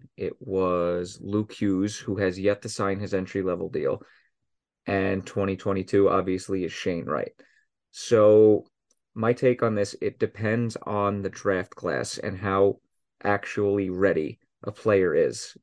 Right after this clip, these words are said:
And this can literally vary from year to year. I mean, you have the current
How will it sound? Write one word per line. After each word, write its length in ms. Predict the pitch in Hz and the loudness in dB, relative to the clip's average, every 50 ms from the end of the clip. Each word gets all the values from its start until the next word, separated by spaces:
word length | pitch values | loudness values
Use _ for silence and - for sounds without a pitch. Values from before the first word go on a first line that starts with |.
| _ - | _ -8
And 240 | - 98 98 98 101 | -6 -4 -4 -2 -2
this 160 | 107 107 - | -4 -4 -6
can 340 | - _ - 120 101 104 107 | -10 _ -6 -4 -4 0 2
literally 460 | 120 131 123 120 120 113 110 117 113 | 4 6 6 6 4 4 4 2 0
vary 600 | 101 95 107 110 101 98 92 90 87 85 - - _ _ _ _ _ | -2 0 2 4 4 4 4 2 0 -4 -6 -10 _ _ _ _ _
from 200 | - 113 101 104 | -6 -4 -2 -2
year 180 | 104 101 98 95 | 0 2 2 2
to 80 | 87 85 | 2 0
year. 300 | 85 73 50 - - - _ _ - | -2 -2 -4 -4 -6 -10 _ _ -8
I 60 | 101 | -6
mean, 180 | 104 104 95 95 | -4 -4 -4 -2
you 200 | 107 110 107 110 | -2 -2 -2 0
have 220 | 113 110 110 113 | 0 -2 0 -2
the 80 | 113 107 | -2 -4
current 460 | - - 117 113 117 113 107 - | -2 0 0 2 2 2 0 -4